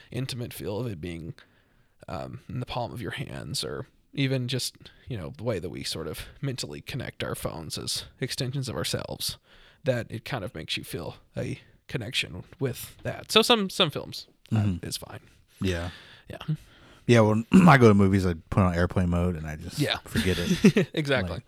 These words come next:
Speaker 1: That's why you do it. That's why you should
Speaker 2: yeah.
Speaker 1: do it, yeah.
Speaker 2: That's the way.
Speaker 1: <laughs> That's the way. Yeah.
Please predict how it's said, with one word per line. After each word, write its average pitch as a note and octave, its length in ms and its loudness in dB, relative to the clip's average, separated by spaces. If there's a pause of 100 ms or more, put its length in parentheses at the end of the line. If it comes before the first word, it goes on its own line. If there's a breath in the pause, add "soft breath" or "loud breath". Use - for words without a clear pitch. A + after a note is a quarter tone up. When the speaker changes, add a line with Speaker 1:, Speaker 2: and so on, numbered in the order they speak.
Speaker 1:
That's D#3 140 -8
why D#3+ 80 4
you E3 100 4
do D#3+ 100 2
it. A#2+ 160 -2
That's C3 120 -12
why C#3 80 -2
you G#2 60 2
should F2 180 0
Speaker 2:
yeah. F2+ 60 -2
Speaker 1:
do F#2 40 -6
it, - 60 -10
yeah. A2+ 120 -12 (220)
Speaker 2:
That's G2+ 160 2
the G2+ 60 -2
way. G2 380 6
Speaker 1:
<laughs> - 60 -12
That's - 880 6
the F3 180 8
way. D3+ 220 0 (640 loud breath)
Yeah. B2 280 0